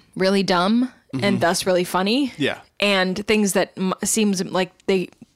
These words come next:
Speaker 1: dealt with more serious content or they might have been handled better and thus were gonna be more sort of cerebral, pensive episodes.
Speaker 2: Yeah, and we tried to, you know, give one week <laughs> of
Speaker 1: Right.
Speaker 2: seriousness, one week of ridiculousness,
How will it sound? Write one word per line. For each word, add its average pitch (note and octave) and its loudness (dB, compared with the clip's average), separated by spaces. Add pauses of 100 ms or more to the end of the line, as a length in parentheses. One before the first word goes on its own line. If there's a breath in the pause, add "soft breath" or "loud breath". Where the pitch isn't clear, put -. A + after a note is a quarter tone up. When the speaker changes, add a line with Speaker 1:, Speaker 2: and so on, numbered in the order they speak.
Speaker 1:
dealt F#3 2
with F#3 0
more F3+ 0
serious E3+ 0
content E3 -4
or D#3+ 2 (440 loud breath)
they F#3+ 0
might F3+ 0
have F3 -2
been E3+ 0
handled E3+ -2
better D#3+ 2
and F3+ 0
thus F3 0
were F3+ -2
gonna E3+ -2
be D#3+ -4
more A3 2
sort G#3 2
of F#3+ -2
cerebral, A3 0
pensive G#3 -2
episodes. C3 -2
Speaker 2:
Yeah, A2+ -2
and D3 0
we C#3+ 2
tried B2 0
to, A2 0 (240)
you B2+ 2
know, G2+ -2 (160)
give A2 -2
one G#2+ 0
week A2 -2 (140)
<laughs> - -8
of D3 0
Speaker 1:
Right. G3 2
Speaker 2:
seriousness, C3 0
one A2 -2
week A2 -4
of G2+ -8
ridiculousness, G2+ -6